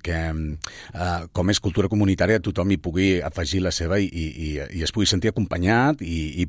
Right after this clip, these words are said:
i pugui expressar-se, eh, fent teatre, que és una de les coses que li agrada, no?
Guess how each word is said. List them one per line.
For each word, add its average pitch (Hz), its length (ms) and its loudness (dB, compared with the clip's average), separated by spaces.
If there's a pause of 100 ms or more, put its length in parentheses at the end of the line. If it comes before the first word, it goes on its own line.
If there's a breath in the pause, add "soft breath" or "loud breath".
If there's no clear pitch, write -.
i 101 100 2
pugui 104 320 0
expressar-se, 101 880 0
eh, - 720 -8
fent 98 320 2
teatre, 85 320 2
que 85 80 -4
és 101 80 2
una 95 120 2
de 82 120 2
les 80 80 -2
coses 90 260 -2
que - 100 -4
li 82 120 0
agrada, 80 340 -2
no? 87 200 -12